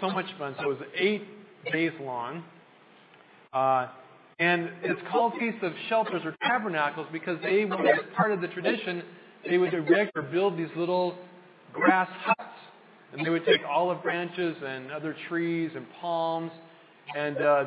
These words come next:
pilgrims would come to Jerusalem from all over Israel, Judea, all over actually the Roman world at that time. And they would kind of camp out. Uh, they would build these shelters in the courtyards of the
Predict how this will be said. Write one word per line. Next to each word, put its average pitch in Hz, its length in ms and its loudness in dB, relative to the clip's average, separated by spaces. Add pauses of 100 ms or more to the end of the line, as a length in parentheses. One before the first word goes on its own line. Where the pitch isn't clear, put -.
(140)
pilgrims 226 400 0
would 190 200 -6
come 180 320 -4
to 165 80 -6
Jerusalem 160 580 -4
from 135 140 -10
all 180 180 0
over 160 360 -2 (340)
Israel, 160 360 -4
Judea, 160 400 2
all 147 160 6
over 143 300 2
actually 143 300 0
the 127 320 -4 (280)
Roman 147 300 0
world 160 220 0
at 131 120 -6
that 135 240 -2
time. 135 400 -6 (600)
And 156 280 2
they 185 120 10
would 196 160 4
kind 220 160 0
of 208 60 -4 (140)
camp 196 300 0
out. 220 240 0 (680)
Uh, 139 320 4
they 165 140 2
would 156 180 0
build 175 200 0
these 165 120 0
shelters 165 380 0
in 170 140 -2
the 156 80 -4
courtyards 175 480 -2
of 139 80 -6
the 147 60 -6